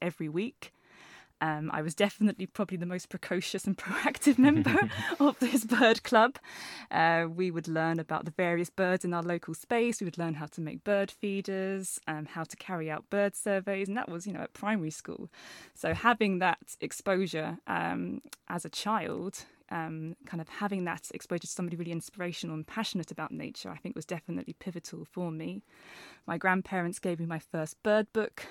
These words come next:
Speaker 1: when I was really, really young. It was secondhand. It was way too big to take out into the field, but I absolutely loved poring over the images and the drawings. Um, I could spend hours looking at it.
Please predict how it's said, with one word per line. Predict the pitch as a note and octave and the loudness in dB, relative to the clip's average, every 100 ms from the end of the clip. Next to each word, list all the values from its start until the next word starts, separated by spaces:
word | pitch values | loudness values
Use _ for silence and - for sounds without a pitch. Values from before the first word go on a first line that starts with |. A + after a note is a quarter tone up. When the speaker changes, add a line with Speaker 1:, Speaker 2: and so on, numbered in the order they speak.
| - | -8
Speaker 1:
when | F#3+ F#3+ | -2 0
I | F#3 | 0
was | F#3 | -2
really, | F#3 G3 F#3 | 0 0 0
really | F#3+ F#3 | -2 -2
young. | F#3+ F#3+ | -2 -4
It | - | -4
was | - | -6
secondhand. | F#3+ F3 F3+ - F#3 F3 | -6 -4 -4 -2 -2 0
It | F3 | -2
was | - G3 | -2 2
way | F#3+ | 2
too | F#3 F3+ | 2 -4
big | D3 F3 E3 - - - | 0 0 0 -8 -18 -14
to | - | -4
take | - G#3+ G3+ | 0 2 2
out | F#3 | 0
into | - | -2
the | F3+ | -6
field, | - G3 G#3 - | -2 2 2 2
but | E3 | 0
I | |
absolutely | E3 - - E3+ | -2 -2 -6 -2
loved | F3 F3+ - | 0 0 -2
poring | - G3 F3 F3 | -6 -2 -2 -2
over | F3 F3 | -2 -4
the | E3+ E3+ | -4 -2
images | F#3 F3 F#3+ F3+ | -4 -2 -2 -2
and | - E3 | -4 -8
the | |
drawings. | D#3+ F3+ F#3 F#3 G3+ G#3 - - | -6 -4 -2 -2 -2 -4 -8 -8
Um, | E3+ E3+ - | -6 -6 -8
I | F3+ | -10
could | F3 | -12
spend | - F3 D#3+ | -8 -6 -4
hours | E3 E3 D#3+ | -2 -2 -4
looking | F3 - F3 | -8 -8 -8
at | E3 - | -8 -10
it. | G3 - | -14 -16